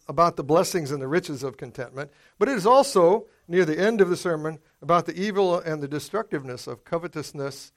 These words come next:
and discontentment. It's very destructive, just like worry, like I shared when I was here before. So first of all, verse six, it says, "Now godliness with contentment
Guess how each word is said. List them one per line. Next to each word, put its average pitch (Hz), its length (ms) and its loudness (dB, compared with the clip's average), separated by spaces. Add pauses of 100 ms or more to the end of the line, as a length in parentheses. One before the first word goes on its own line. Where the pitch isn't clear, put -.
(400)
and 135 460 -8
discontentment. 131 840 -6 (420)
It's 151 160 -14
very 151 320 0
destructive, 123 480 -10 (180)
just - 140 -16
like 208 160 -4
worry, 160 340 0
like 123 240 -18
I 139 60 -12
shared 127 340 -8 (140)
when 131 120 -12
I 123 40 -10
was 123 120 -14
here 131 120 -10
before. 113 400 -20 (320)
So 185 120 -2
first 247 260 6
of 214 60 2
all, 147 280 8
verse 190 280 2
six, - 400 2 (460)
it 165 100 -6
says, 180 380 2
"Now 160 180 4
godliness 180 800 4 (460)
with 214 320 2
contentment 214 640 -2